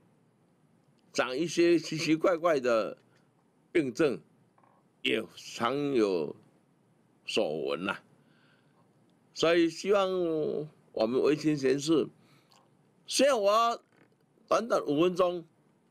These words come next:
点破全残机，你们懂了，你听到的能改，赶快改，你就比较有福气啊。若是不改，也是随缘呐。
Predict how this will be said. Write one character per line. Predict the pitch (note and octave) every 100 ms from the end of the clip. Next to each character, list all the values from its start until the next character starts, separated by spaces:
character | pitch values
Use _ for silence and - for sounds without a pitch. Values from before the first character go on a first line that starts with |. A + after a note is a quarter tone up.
| _ _ _ _ _ _
点 | B2+ G#2+
破 | C#3+ D#3 B2
全 | - -
残 | - - G#2 A#2
机， | - A#2+ A#2+ - _ _ _ _ _
你 | A2
们 | D3 F3+
懂 | F3 C3
了， | C#3+ D3 - _ _ _ _ _ _ _ _
你 | - C#3
听 | D3+ F#3+ F#3+
到 | G3 D#3+
的 | C3 - _ _ _ _ _ _ _
能 | A2+ B2+
改， | - -
赶 | G#2+ G2+
快 | C#3 D3+
改， | A#2+ D2+ D#2+ F2+ _ _ _ _ _ _ _
你 | A2 A2
就 | -
比 | A#3 B2
较 | D3
有 | G#2+ F2
福 | G2+
气 | A#2 F#3+ - - _ _ _ _ _ _ _ _ _ _ _
啊。 | A#2+ D3 E3+
若 | A#3
是 | A#3 E4
不 | E4+
改， | B3 D3+ F3+ - _ _ _ _ _ _ _ _
也 | C#3+ C#3
是 | - F#3
随 | C3 C#3+
缘 | D3 F2 F2+
呐。 | F2